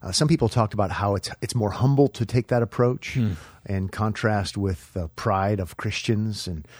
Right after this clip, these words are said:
Speaker 1: knowing things. What was your take? What was your response?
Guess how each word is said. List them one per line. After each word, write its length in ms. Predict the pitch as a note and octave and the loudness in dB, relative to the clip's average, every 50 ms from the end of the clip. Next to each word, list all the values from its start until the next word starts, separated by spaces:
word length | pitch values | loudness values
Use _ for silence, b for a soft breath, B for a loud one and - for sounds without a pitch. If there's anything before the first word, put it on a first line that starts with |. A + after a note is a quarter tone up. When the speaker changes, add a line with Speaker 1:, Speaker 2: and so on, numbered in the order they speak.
| B B | B B
Speaker 1:
knowing 340 | - G2+ G2+ G2 G#2 G#2 G#2+ | -2 -2 0 2 2 0 0
things. 540 | F#2+ - A2 G#2 G#2+ A2 A2 G#2+ F#2+ - - - _ | 0 0 0 2 2 2 0 -2 -2 -4 -8 -6 _
What 180 | - A#2 C#3+ | 2 2 4
was 140 | D#3+ C3+ G2 | 4 2 2
your 120 | A#2 B2+ - | 2 0 0
take? 300 | - - G#2 G2 - - | 0 0 0 0 0 -2
What 120 | A2+ B2 | -2 -2
was 140 | C3 G#2+ F#2 | -2 -2 -2
your 100 | G#2+ G#2 | -2 -2
response? 540 | F#2+ F2 - - - F#2+ F2+ F2 E2+ - | -2 -2 -4 -4 -4 -4 -4 -4 -6 -8